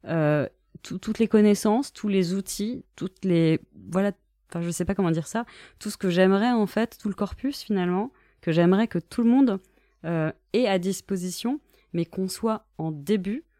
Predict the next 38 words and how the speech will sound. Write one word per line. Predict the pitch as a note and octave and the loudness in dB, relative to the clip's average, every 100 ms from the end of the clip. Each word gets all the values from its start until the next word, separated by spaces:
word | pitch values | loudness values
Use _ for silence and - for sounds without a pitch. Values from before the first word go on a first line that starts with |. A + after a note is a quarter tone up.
| _ - | _ -12
ou | F3+ | -10
qu'on | - F3 | -4 -4
soit, | - G3+ A3 A#3 | -4 -4 0 0
euh, | F3 D#3 | 0 -2
enfin, | - D#3 D#3+ | -6 -8 -8
vraiment | D#3 D#3 F3+ G3+ A#3 | -8 -4 0 0 -2
sexuellement, | - G#3 - G3+ F#3 G3+ | -6 -8 -4 -4 -2 -4
sexuel | F#3+ - D#3 - | -6 -10 -10 -6
actif | E3+ - A#3+ A3+ | -8 -8 -10 -6
depuis | F3 E3+ - A3+ _ _ _ | -8 -8 -10 -12 _ _ _
des | D3 F3 D#3 F#3+ | -4 -2 0 2
années, | G#3 A#3+ - _ _ - | 2 0 -4 _ _ -8
parce | E3 E3 | -6 -6
que, | - F#3+ | -6 -4
euh, | A3+ G#3+ D#3+ D#3 D3+ - _ _ _ | -2 0 0 0 -4 -8 _ _ _
comme | G#3+ G#3 | 2 4
nous, | A3 | 4
on | G#3+ | 2
n'a | E3 | -2
rien | D#3+ E3+ E3+ | -2 -2 0
eu. | C4 - - - _ | -2 -6 -16 -20 _
<laughs> | _ - - - | _ -20 -20 -8
Alors, | E3 D#3+ | -4 0
euh, | D#3+ D#3 | 0 0
certes, | - A3 - | -2 -4 -4
sur | F3+ E3+ | -4 -4
le | |
compte, | E3 G#3 G#3 - _ - | -2 -2 -2 -8 _ -8
il | |
y | E3 | -4
a | |
quand | F3 | -2
même | E3+ F3 | 0 0
des | E3 | -2
choses, | - B3 B3+ F#3 - - - | -2 -2 0 -2 -6 -20 -4
mais | D#3+ D#3+ | 2 4
malgré | F3 A3+ G#3 F#3 F3+ | 4 2 2 0 0
tout, | C4 D4+ | -2 -4